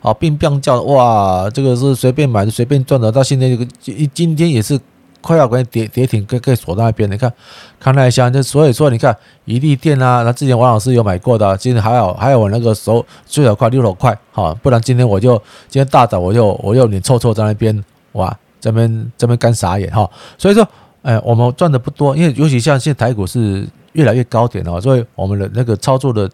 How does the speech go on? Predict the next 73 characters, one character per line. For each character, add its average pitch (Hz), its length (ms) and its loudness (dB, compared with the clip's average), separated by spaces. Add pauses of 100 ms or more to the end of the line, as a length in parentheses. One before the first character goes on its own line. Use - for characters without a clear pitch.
这 117 100 -8
个， 104 240 -2 (320)
这 127 140 -2
个 107 80 2
速 139 240 0
度 131 200 0
啊， 98 120 0
要 117 80 -2
越 143 100 2
来 117 60 2
越 131 160 2
快。 104 360 0
那， 117 220 0
那 117 160 -2
个 113 160 0 (400)
坦 101 160 -4
白 117 140 0
说， 147 240 0 (300)
我 98 100 0
们 98 100 -2
的 101 80 -2
波 139 220 0
度 131 140 2
均 127 180 0
线 120 180 0
都 123 80 0
比 - 140 -2
较 104 160 -2
早， 95 100 -2
因 139 120 4
为 123 100 0 (240)
你 117 100 -2
看， 107 160 0
看 131 160 -2
到 120 80 2
泰 123 160 0
山 110 220 -2
嘛， 82 100 -4 (240)
泰 156 160 0
山 151 220 2
的 151 60 0
背 143 240 2
后 135 160 4
的 110 120 -2
它 127 160 0
是 123 280 0
一 117 40 -2
个 92 420 0
全-， 110 280 -2
全 110 340 -4
家 123 160 2
的 107 160 0
一 107 80 0
个 95 200 -2
大 104 180 -2
股 87 180 -8
东。 107 220 -2 (240)
那 113 180 0
王 113 140 0
老 113 80 0
师 123 160 -6
之 127 140 -4
前 107 160 -2
在 113 200 2
跟 110 160 -4
大 110 80 0
家 107 120 2
分 117 160 -2
享 87 140 -6
过， 101 180 -4
哎， 117 200 0
这 131 140 -2
个， 107 340 2